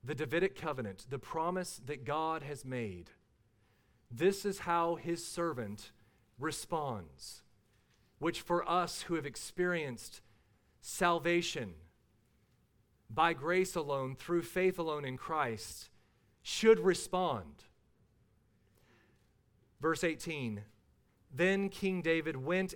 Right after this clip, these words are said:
in and sat before the Lord and said, 'Who am I, O Lord God? And what is my house that you have brought me thus far?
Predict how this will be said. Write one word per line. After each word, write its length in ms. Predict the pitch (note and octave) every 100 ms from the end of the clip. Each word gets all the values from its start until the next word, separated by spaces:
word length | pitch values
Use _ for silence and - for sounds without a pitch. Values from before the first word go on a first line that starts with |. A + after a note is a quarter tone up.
| -
in 360 | F3 F3 C#3+
and 260 | D3 C#3+ D3+
sat 460 | - - E3+ E3 -
before 340 | C3 D#3 E3 D#3+
the 100 | D3
Lord 380 | C#3 D3+ D3 C3+
and 240 | C3+ C3+
said, 520 | - C#3+ C3+ A#2 G#2+ - _ _ _ _ _ _ _ _ _ _ _ _ _
'Who 360 | - G3 G#3 G#3
am 220 | E3 D3
I, 460 | C#3+ C#3+ A#2 F#2+ - _ _ _ _ _ _
O 120 | D3
Lord 420 | D3+ D3+ D3 C#3+ A#2+
God? 460 | B2+ A#2+ G2+ F#2 - _ _ _ -
And 180 | D#3 C#3+
what 200 | F3+ G#3
is 140 | C#3+
my 280 | D3+ F3 F#3+
house 560 | - E3+ D3 - - - - _ _ _ - -
that 220 | E3 D#3+
you 140 | F#3+
have 180 | F3+ C3+
brought 340 | C3 F3+ F#3+
me 140 | F#3+ F#3
thus 360 | C3 F3 F3
far? 580 | - F3 E3 E3 A2+ F#2